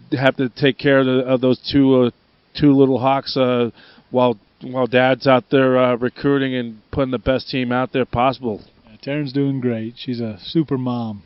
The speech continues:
Speaker 2: Moms have incredible strength when they have to do what, what they do to run a house.
Speaker 1: And she still keeps in contact with,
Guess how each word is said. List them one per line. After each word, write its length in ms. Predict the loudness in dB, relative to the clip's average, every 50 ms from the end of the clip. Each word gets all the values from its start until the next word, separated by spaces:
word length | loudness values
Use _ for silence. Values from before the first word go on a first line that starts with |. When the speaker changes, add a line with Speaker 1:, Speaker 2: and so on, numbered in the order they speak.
| _ -12
Speaker 2:
Moms 300 | -8 -6 -4 -4 -4 -2
have 240 | -2 -2 -2 -4 -6 -10 -18 _ _ _ _ _ _ _ _ _ _ _ _ _ -14
incredible 420 | -4 0 2 2 2 2 0 -2
strength 560 | -4 -4 -6 -6 -4 -4 -4 -4 -6 -10 -10
when 140 | -10 -8 -6
they 80 | -4 -4
have 160 | -4 -6 -6
to 80 | -10
do 240 | -8 -4 -2 0 0
what, 240 | 0 0 -2 -2 -6 _ _ -20 -20 -18 _
what 200 | -10 -10 -8 -6
they 160 | -4 -4 -2 -2
do 200 | 0 0 0 0
to 60 | 0
run 240 | 0 -2 -2 -2 -4
a 40 |
house. 400 | -6 -8 -10 -10 -12 -14 -16 -20 _ _ _
Speaker 1:
And 80 | -20 -20
she 120 | -20 -20 -20
still 280 | -18 -12 -12 -12 -12 -12 _ _ _
keeps 260 | -2 -2 -2 0 0
in 80 | -2 -2
contact 680 | -2 -2 -2 0 0 -2 -2 -2 0 0 0 -2 -4
with, 220 | -2 -2 -2 -2